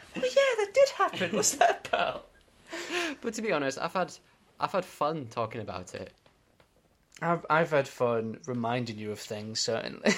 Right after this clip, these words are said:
Speaker 1: <laughs>
Speaker 2: Yeah, I think it's been more enjoyable you reminding me of stuff that I <laughs> watched. Like, it's, it's good, good bit of banter, ain't it? I'm never saying that again. I'm so
Speaker 1: Oh my
Speaker 2: sorry.
Speaker 1: God.
Speaker 2: <laughs> I'm so sorry. I,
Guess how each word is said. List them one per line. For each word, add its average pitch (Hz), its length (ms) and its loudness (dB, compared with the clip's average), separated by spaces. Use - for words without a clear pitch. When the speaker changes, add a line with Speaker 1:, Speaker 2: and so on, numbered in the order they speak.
Speaker 1:
<laughs> - 180 -4
Speaker 2:
Yeah, 180 320 6
I 147 80 4
think 220 220 4
it's 175 100 4
been 170 180 0
more 151 220 0
enjoyable 127 640 0
you 123 220 -2
reminding 120 440 -2
me 113 120 -6
of 110 120 -4
stuff 113 360 -10
that - 120 -10
I 135 120 0
<laughs> 139 220 -4
watched. - 600 -4
Like, 131 320 -10
it's, - 160 -10
it's - 260 -8
good, - 180 -12
good 208 120 -6
bit 202 100 -4
of 151 100 -4
banter, 151 640 -2
ain't 175 180 -6
it? 110 240 -8
I'm 104 140 -6
never 98 260 -6
saying 101 260 -8
that - 140 -10
again. 101 320 -10
I'm 131 100 -16
so 131 120 -4
Speaker 1:
Oh 131 60 -2
my 123 140 -4
Speaker 2:
sorry. 104 140 -6
Speaker 1:
God. 104 320 2
Speaker 2:
<laughs> - 100 -10
I'm 160 160 0
so 143 360 -2
sorry. 123 500 0
I, 123 180 -4